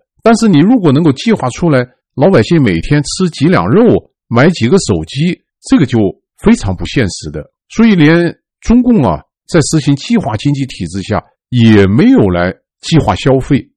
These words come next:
所以这能反映出来，就习近平呢，他的一些治国理念，他对政府的控制力，对政府的这样一种啊，干预能力，他还是有些高估的。就他认为他搞得定。所以这个破天荒的消费规划，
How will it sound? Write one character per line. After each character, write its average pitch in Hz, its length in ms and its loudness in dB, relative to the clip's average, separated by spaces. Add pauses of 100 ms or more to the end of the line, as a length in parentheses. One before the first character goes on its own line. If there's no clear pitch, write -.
(140)
所 - 120 -2
以 170 60 4
这 285 160 2
能 196 100 2
反 76 240 -4
映 92 60 -8
出 - 160 -4
来， 107 80 -2
就 127 140 -4
习 - 160 -8
近 226 100 0
平 - 160 -4
呢， 101 140 -4
他 190 260 -6
的 202 80 0
一 123 40 0
些 131 160 -2
治 - 180 -6
国 139 120 0
理 92 220 -4
念， 101 260 -2 (280)
他 160 180 0
对 170 160 2 (400)
政 247 180 0
府 92 220 -6
的 82 180 -4 (300)
控 233 280 0
制 107 140 -6
力， 139 360 -4 (200)
对 170 140 2
政 262 220 0
府 - 180 -4
的 165 80 -4
这 156 140 -4
样 120 160 0
一 117 80 -2
种 85 160 -6
啊， 76 160 -6 (260)
干 175 240 2
预 202 140 4
能 95 240 -2
力， 131 140 0
他 - 200 -4
还 - 140 -4
是 - 120 -6
有 82 120 -4
些 101 140 -4
高 113 120 0 (100)
估 104 160 -4
的。 90 160 -4 (240)
就 147 120 -4
他 - 160 2
认 226 100 4
为 165 60 2
他 - 160 -2
搞 78 200 -4
得 104 120 0
定。 160 100 0 (320)
所 180 160 2
以 - 40 2
这 269 120 0
个 180 80 2
破 - 160 0
天 180 180 0
荒 175 200 -2
的 143 100 0
消 185 200 -2
费 185 180 0
规 135 200 0
划， 127 220 -4